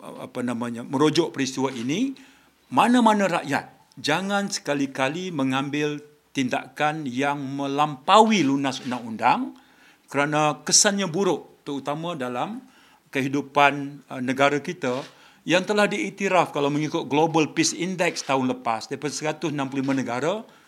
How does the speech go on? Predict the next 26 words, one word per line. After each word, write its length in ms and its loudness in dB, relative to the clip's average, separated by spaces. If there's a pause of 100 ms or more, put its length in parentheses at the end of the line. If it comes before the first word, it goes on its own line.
(240)
kita 320 -4
kedudukan 440 -4
nombor 200 -4
sembilan 400 -6
belas. 560 -4 (800)
Ya, 240 -6 (320)
kalau 240 0
di 160 0 (720)
asean 560 6
ini, 320 -2
kita 240 -6
nombor 240 -2
dua 320 0
selepas 320 -6
Singapura. 560 -8 (560)
Kalau 240 2
di 80 -2 (160)
Asia, 640 4
kita 240 -6
nombor 320 -2
tiga 240 0
selepas 400 -4
Singapura, 640 -2
Jepun 560 -2
dan 160 -2
Malaysia. 400 -10